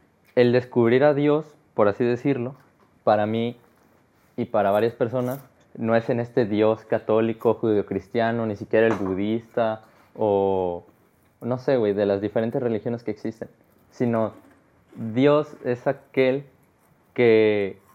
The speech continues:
en el que tú encuentras un, un es-, un apoyo o una, una fe, un,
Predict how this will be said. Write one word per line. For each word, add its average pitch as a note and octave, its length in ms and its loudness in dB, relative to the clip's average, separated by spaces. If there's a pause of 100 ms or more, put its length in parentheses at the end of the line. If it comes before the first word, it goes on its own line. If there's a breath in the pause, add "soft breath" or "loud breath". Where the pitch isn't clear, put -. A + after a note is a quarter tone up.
(320)
en C3 180 0
el A2+ 160 0
que A#2 180 0
tú B2 160 -4
encuentras C#3 760 0 (840)
un, A#2 640 -4 (1200)
un A#2+ 180 -2
es-, B2 200 -6 (600)
un B2 160 0
apoyo C#3 540 4
o A2+ 160 2
una, A#2 800 -4 (160)
una B2 200 -2
fe, B2+ 520 0 (440)
un, B2 340 0